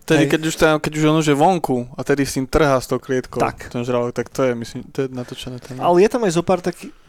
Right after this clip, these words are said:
Speaker 2: počkej, je t-, ale áno, je tam taký záber trošička, že máš ako keby odzumovaný pohľad na tú samotnú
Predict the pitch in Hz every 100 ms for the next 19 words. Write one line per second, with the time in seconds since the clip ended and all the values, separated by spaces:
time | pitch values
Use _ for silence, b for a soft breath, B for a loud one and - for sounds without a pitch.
0 | _ 139 - 147 - - - - 180 196
1 | 160 - 170 240 185 - 139 131 139 135
2 | - 135 135 - 139 143 135 135 131 -
3 | 139 - 147 160 160 156 143 - 135 147
4 | 147 131 - - 135 135 139 143